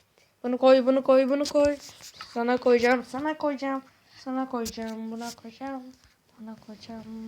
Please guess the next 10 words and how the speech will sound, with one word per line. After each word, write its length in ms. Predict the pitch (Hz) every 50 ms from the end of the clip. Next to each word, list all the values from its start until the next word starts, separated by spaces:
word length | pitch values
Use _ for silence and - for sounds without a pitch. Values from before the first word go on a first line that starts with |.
| 220 220 220 220
buna 260 | 220 214 226 220 220
koyacağım. 360 | - - 226 - - 226 220 - - - _ _ _ - - - - -
Buna 360 | 262 277 285 302 302 302 302
koyayım. 880 | - - 285 285 277 262 254 269 269 262 254 269 262 262 262 269 269 392 392 381
Allah, 400 | 285 277 285 311 302 262 247 339
ayağımı 360 | 285 262 262 262 262 262 254
çarptım. 480 | - - 254 233 226 233 - - 226 220 - - - - _ _ _ _ _ _ _ _ _ _ _ _ _ _ _ _ _ _ _ -
Aha. 300 | 240 240 262 262 - - _ _ _ _ _ _ _ _ _ _ _ _ _ _ _ _ _ _ _ _ _ _ _ _ _ _ _ _ _ _ _ _ _ - -
Dur 160 | 226 226 214
ha. 160 | 226 226 214